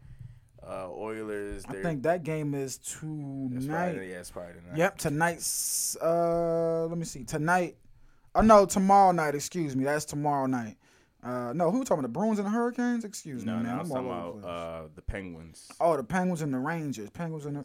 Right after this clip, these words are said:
Speaker 1: Yeah.
Speaker 2: yep, tonight, seven P M Eastern time, man. That's in Pittsburgh.
Speaker 1: L A. They playing, they, uh, they tied with the Oilers two two over there, and, man, the Dallas team, they're, they're up on the Calgary two one.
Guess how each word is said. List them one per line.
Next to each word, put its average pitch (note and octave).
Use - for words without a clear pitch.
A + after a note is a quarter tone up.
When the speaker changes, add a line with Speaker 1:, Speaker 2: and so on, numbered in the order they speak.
Speaker 1:
Yeah. G#3
Speaker 2:
yep, -
tonight, F#3+
seven F#3
P F3+
M E3+
Eastern C3+
time, A2+
man. C3+
That's C3+
in D#3+
Pittsburgh. B2
Speaker 1:
L G#2+
A. A#2+
They F2+
playing, G2+
they, F#2
uh, F2+
they F2+
tied G#2
with G2
the -
Oilers A2
two A2
two B2
over A2
there, A2
and, F2+
man, F#2+
the E2+
Dallas F2+
team, F2+
they're, E2
they're D#2+
up F2+
on D#2+
the D2
Calgary E2+
two G#2+
one. F#2+